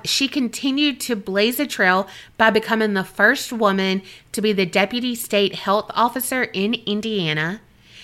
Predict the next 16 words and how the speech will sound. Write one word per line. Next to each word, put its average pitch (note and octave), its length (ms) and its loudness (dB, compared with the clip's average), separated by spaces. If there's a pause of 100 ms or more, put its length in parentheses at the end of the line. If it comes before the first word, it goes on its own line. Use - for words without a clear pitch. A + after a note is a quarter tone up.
(140)
She - 220 -4
worked A#3 240 4
there B3 200 4
as G3+ 300 4
the F#3+ 320 -2
assistant A3 580 -4
pathologist. D3+ 1000 -2 (640)
She B3 220 -2
then A#3 260 4
became A3+ 420 0
the G#3 160 2
assistant G3 580 -2
state G#3+ 460 0
bacteriologist. A#3 1400 -2 (600)
And A3+ 320 4
again, C#4+ 420 0